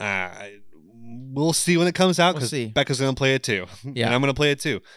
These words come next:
Speaker 1: But maybe we should just have Becca come, or Steph come over and we, I come over here and then they just play it all night or
Speaker 2: That
Speaker 1: something.
Speaker 2: sounds like a fantastic
Speaker 1: And we'll just
Speaker 2: idea.
Speaker 1: take care of the kid or something.
Speaker 2: Yeah, or
Speaker 1: Well,
Speaker 2: my parents can.
Speaker 1: oh my gosh, that'd be even
Speaker 2: And
Speaker 1: better.
Speaker 2: then we just have a game night.
Speaker 1: Dude, what's the release date for Harry Potter?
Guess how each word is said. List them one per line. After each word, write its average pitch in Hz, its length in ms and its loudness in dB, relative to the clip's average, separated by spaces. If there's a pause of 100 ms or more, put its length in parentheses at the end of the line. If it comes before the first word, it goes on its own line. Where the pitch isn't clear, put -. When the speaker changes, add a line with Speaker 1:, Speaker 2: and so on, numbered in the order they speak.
(120)
Speaker 1:
But 117 100 -4
maybe 135 120 2
we 147 80 0
should 143 120 -6
just 131 100 -6
have 120 160 -4
Becca 131 180 -2
come, 113 380 -10
or 110 180 2
Steph 123 240 -4
come 110 140 -6
over 101 200 -4
and 98 140 -6
we, 98 140 -6
I 101 100 -8
come 104 140 -14
over 92 120 -14
here 101 220 -10
and 92 80 -14
then 92 100 -16
they 95 120 -12
just - 160 -16
play 95 140 -8
it - 60 -12
all - 140 -18
night 87 160 -16
or - 60 -20
Speaker 2:
That 143 180 -2
Speaker 1:
something. 185 160 -6
Speaker 2:
sounds 160 140 -8
like 123 120 -4
a 113 60 -8
fantastic 120 640 -6
Speaker 1:
And 107 100 -4
we'll 107 100 -6
just 104 120 -4
Speaker 2:
idea. 107 100 -6
Speaker 1:
take - 80 -16
care 104 80 -6
of 98 60 -8
the 98 60 -10
kid 95 180 -10
or 92 80 -8
something. 92 400 -14 (680)
Speaker 2:
Yeah, 123 240 -2 (140)
or 139 100 -6
Speaker 1:
Well, 135 40 0
Speaker 2:
my 131 80 0
parents 131 460 -4
can. 110 380 -6
Speaker 1:
oh 131 220 2
my 107 140 0
gosh, 104 280 -2
that'd 98 120 -10
be 101 60 -4
even 98 120 -6
Speaker 2:
And 95 60 -10
Speaker 1:
better. 98 200 -2
Speaker 2:
then 123 100 -2
we 123 100 -4
just 120 200 -10
have 117 180 -6
a 113 80 -10
game 120 560 -6 (120)
night. 113 460 0 (100)
Speaker 1:
Dude, 113 280 -2 (1120)
what's 110 180 -10
the 123 100 -6
release 98 280 -8
date - 220 -10
for 101 100 -10
Harry 98 140 -8
Potter? 92 320 -16